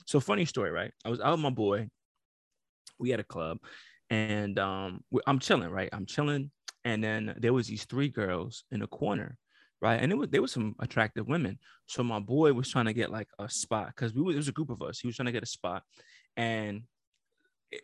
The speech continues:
it was weird. It was crowded. It was getting packed, and the bartender was like, "Yo, y'all can have it." So he orders a hookah, and we take the edge of the bar.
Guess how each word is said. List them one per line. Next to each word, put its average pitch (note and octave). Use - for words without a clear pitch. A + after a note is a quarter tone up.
it D3+
was B2
weird. A#2
It G#2+
was A#2
crowded. B2+
It F#2+
was G2+
getting A2
packed, G#2+
and G#2+
the F#2+
bartender A2+
was G#2+
like, G#2
"Yo, G#2
y'all G#2
can -
have C3
it." C2
So -
he B2+
orders B2+
a A2+
hookah, A2+
and G#2+
we A2
take A2
the -
edge G2
of G#2+
the G#2+
bar. A#2+